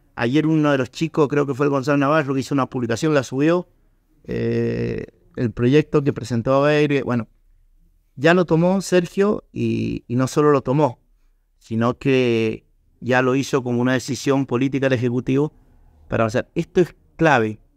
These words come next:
y esto lo sabemos quienes trabajamos en el territorio y entendemos qué pasa verdaderamente con una familia con discapacidad. Hay muchos que no saben de muchas de estas cosas porque verdaderamente no conocen lo que pasa en la,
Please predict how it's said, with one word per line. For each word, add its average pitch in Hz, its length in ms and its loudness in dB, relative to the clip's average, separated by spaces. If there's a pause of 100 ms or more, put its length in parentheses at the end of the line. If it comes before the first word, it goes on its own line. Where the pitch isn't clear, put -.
y 147 140 2
esto 175 220 0
lo 151 120 4
sabemos 160 640 2 (120)
quienes 117 340 -2 (120)
trabajamos 147 600 0
en 156 60 2
el 147 60 -2
territorio 156 580 0
y 127 160 0
entendemos 127 640 0 (400)
qué 156 120 0
pasa 170 420 0
verdaderamente 135 560 0
con 131 80 -2
una 135 120 0
familia 135 260 -2
con 135 120 -2
discapacidad. 170 440 -2 (340)
Hay 147 120 0
muchos 180 300 0
que 147 100 -4
no 156 120 0
saben 170 440 0 (400)
de 113 140 -4
muchas 160 340 2
de 160 40 2
estas 160 200 -2
cosas 208 320 -2 (360)
porque - 260 -6
verdaderamente 123 600 0
no 117 140 0
conocen 131 540 -2
lo 104 180 -6
que 110 100 -8
pasa 113 520 -4 (500)
en 104 160 -8
la, 104 260 -8